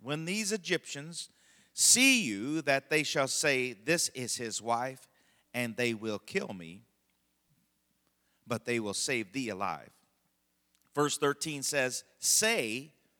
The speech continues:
I pray thee, thou art my sister, that it may be well <coughs> with me for thy sake, and my soul shall live because of thee." Now,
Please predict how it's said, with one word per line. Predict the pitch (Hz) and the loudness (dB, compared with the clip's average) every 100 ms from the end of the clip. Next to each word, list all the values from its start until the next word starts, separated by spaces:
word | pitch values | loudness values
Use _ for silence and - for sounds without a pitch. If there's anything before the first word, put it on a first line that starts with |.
| _ _ | _ _
I | 120 160 220 | 2 2 2
pray | - 120 92 90 | -4 -6 -6 -10
thee, | 92 107 120 _ _ _ - | -16 -16 -20 _ _ _ 0
thou | 127 139 151 160 - | 2 4 2 0 0
art | 117 117 120 | 4 4 2
my | 120 104 98 | -4 -6 -4
sister, | - 165 160 - 87 90 - _ _ _ _ _ _ | -4 -4 -6 -8 -14 -20 -20 _ _ _ _ _ _
that | - 127 123 | 0 0 0
it | 113 | -6
may | 120 139 156 | -4 -2 0
be | 156 165 | -4 -10
well | 107 101 95 107 _ _ _ _ _ _ | -4 -2 -2 -6 _ _ _ _ _ _
<coughs> | - - - - 156 | -6 -4 -8 -10 2
with | 180 208 - | 2 2 -4
me | 113 110 120 | -10 -10 -10
for | 120 | -8
thy | 117 120 117 | 0 0 0
sake, | - 110 110 _ _ _ _ _ _ | -2 -4 -4 _ _ _ _ _ _
and | 104 104 | -16 -10
my | 104 110 | -8 -6
soul | - 110 101 | -6 -6 -8
shall | - 104 92 | -8 -10 -6
live | 117 110 | -4 -4
because | 95 - 95 92 | -8 -14 -14 -14
of | 90 | -16
thee." | 98 | -12
Now, | 101 151 143 | 0 0 0